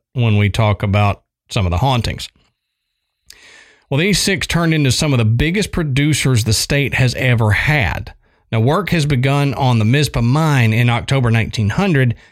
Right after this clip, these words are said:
and a camp called Butler formed nearby. On Christmas Day nineteen hundred, fourteen men were living in the camp, including Butler and Tasker Oddie, um,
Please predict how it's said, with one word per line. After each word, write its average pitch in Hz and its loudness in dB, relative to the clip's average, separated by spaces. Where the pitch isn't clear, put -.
and 120 0
a 107 0
camp - -4
called 117 0
Butler 135 -2
formed 113 0
nearby. 104 0
On 104 0
Christmas 165 -2
Day 156 -2
nineteen 139 0
hundred, 120 2
fourteen 165 -2
men 131 2
were 107 2
living 135 2
in 180 0
the 175 -2
camp, 135 -2
including 113 0
Butler 160 0
and 143 -2
Tasker 120 0
Oddie, 127 0
um, 107 2